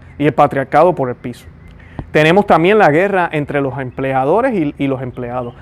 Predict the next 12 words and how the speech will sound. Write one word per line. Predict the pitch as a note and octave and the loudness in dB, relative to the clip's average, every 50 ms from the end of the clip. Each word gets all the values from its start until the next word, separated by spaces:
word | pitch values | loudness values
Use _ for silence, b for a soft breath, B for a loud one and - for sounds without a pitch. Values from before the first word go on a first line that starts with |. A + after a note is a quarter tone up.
| B B B | B B B
Ya | C#3 D#3 E3 | 2 2 2
se | - - G#3+ F#3 | 4 4 4 4
habla | D#3+ D#3+ F#3+ G3+ F#3+ F#3 E3+ | 6 6 6 4 4 4 4
de | D#3 D3 | 2 2
que | - D3 | 0 -2
las | C#3 C#3 | -6 -6
empresas | C#3 C3 - D3 D3 D#3 E3+ D3 | -6 -8 -8 -8 -8 -8 -8 -8
son | - D3+ D3 | -8 -8 -6
algo | D3 D#3+ E3+ D#3+ E3 C#3 | -6 -6 -6 -6 -6 -8
malo, | C3 B2 B2 C3+ D3+ D#3 C#3+ A#2+ G2+ - | -8 -10 -10 -10 -10 -10 -10 -12 -12 -12
algo | B2+ C#3+ C#3+ E3 | -10 -6 -6 -4
maligno, | E3 E3 D3 C3 C#3 D#3+ E3+ - B2+ A2+ | -4 -4 -4 -2 -2 -4 -4 -6 -12 -16